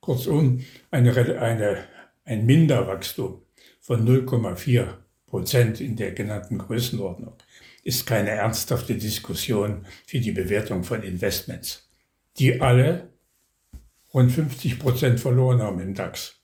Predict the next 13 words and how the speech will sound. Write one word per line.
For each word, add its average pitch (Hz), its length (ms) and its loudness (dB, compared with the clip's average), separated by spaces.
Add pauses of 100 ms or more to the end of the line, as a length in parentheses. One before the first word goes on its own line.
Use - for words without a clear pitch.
(420)
Können 120 160 -2
Sie 113 100 -2
jeden 113 320 0
Tag 117 220 -2
in 110 80 -2
der 123 160 -4
F - 120 -8
A 98 80 0
Z 113 280 -2
an 117 100 -2
der 104 140 -4
Tabelle 113 420 -2
ablesen. - 600 -6